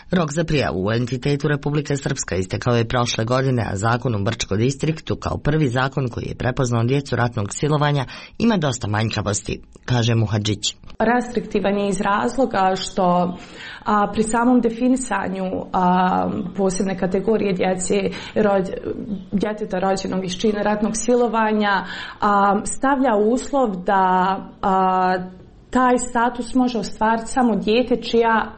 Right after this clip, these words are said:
Speaker 2: čije majka, a, ima već ostvaren status civilne žrtve rata, što na neki način već unaprijed isključuje, recimo, djecu, a, koja nisu u kontaktu,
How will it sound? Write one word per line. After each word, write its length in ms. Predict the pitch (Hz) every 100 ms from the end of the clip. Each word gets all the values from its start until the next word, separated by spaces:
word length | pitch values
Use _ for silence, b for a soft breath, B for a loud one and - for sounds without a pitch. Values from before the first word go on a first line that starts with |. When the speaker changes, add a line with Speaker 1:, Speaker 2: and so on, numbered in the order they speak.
| 254 220
Speaker 2:
čije 220 | - 254 240
majka, 640 | 240 247 214 - 196 190 - -
a, 400 | 196 185 185 185 190 208 - - -
ima 340 | 254 233 220 190
već 220 | 202 208
ostvaren 440 | 202 190 - 185 180
status 380 | - 180 185
civilne 380 | - 185 190 196
žrtve 340 | 180 185 - 185
rata, 420 | 185 180 190 180 B B -
što 200 | - 226
na 120 | 240
neki 260 | 262 262
način 360 | 247 247 254 247
već 240 | 233 233
unaprijed 440 | 269 285 285 294 247
isključuje, 720 | - 226 220 220 233 214 - B -
recimo, 400 | 202 202 233 220
djecu, 640 | 226 247 247 - 214 208 -
a, 640 | 190 185 185 185 190 - 208 - 180
koja 300 | 190 190 190
nisu 420 | 190 202 214 269
u 140 | 226
kontaktu, 640 | 226 190 190 180 - 185